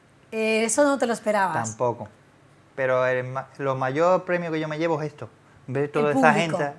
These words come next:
Speaker 2: toda esa gente en el Paseo Marítimo.
Speaker 1: Y todos esos cortadores que te llaman porque quieren participar, ¿verdad?
Speaker 2: Este año hay lista de espera.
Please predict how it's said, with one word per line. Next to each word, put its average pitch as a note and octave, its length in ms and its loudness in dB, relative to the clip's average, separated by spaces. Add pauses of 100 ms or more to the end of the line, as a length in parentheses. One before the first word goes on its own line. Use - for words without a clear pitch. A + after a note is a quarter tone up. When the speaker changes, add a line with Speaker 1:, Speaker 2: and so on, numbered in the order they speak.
(300)
Speaker 2:
toda D3 340 -2
esa C#3+ 200 -10
gente D3 180 -10
en C3+ 80 -8
el B2+ 60 -8
Paseo B2+ 240 -6
Marítimo. A2+ 320 -12 (600)
Speaker 1:
Y A#3+ 100 -8
todos C4 200 -2
esos D4 120 -4
cortadores B3+ 580 0
que B3+ 140 -4
te G#3+ 160 -2
llaman C#4+ 480 0 (320)
porque A3+ 240 -8
quieren C4+ 240 -4
participar, B3 640 -4
¿verdad? E3+ 380 -8
Speaker 2:
Este D#3+ 220 -2
año G#3 180 2
hay F#3+ 100 2
lista F#3+ 240 -2
de F#3 60 0
espera. A#2 320 -10